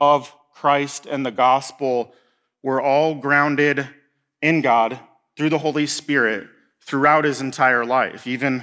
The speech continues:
before, uh, he was born.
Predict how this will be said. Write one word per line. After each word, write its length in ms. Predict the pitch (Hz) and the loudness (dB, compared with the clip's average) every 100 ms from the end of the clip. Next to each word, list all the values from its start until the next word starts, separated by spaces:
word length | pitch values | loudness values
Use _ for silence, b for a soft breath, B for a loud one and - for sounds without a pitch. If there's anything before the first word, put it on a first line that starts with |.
| - - | -10 -14
before, 600 | 127 - 113 117 113 - b b b - | -12 -6 -2 -2 -2 -10 b b b -14
uh, 100 | 107 | -12
he 200 | 117 120 | -8 -6
was 400 | 113 110 107 - - | -6 -6 -8 -12 -18
born. 600 | 98 101 98 92 107 | -14 -10 -10 -12 -16